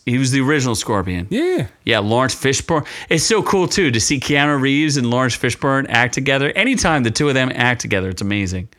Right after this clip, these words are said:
Speaker 1: 'Cause they're so iconic. You can't have, it's weird, right? You can't have, uh, Neo without Morpheus, right?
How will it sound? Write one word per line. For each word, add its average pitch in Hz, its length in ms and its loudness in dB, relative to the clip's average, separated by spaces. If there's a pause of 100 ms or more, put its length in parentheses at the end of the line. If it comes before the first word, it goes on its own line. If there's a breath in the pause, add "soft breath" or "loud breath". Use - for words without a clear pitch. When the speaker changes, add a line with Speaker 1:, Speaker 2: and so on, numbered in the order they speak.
(540 loud breath)
Speaker 1:
'Cause 165 140 -2
they're 202 100 2
so 214 460 2
iconic. 170 580 0
You 147 140 -2
can't 196 320 0
have, 185 420 0 (840 loud breath)
it's 160 160 2
weird, 156 440 2
right? 113 160 2
You 123 160 -2
can't 175 460 -2
have, 143 640 0 (100)
uh, 117 400 4
Neo 127 460 2
without 104 280 2
Morpheus, 107 520 -4
right? 104 260 -8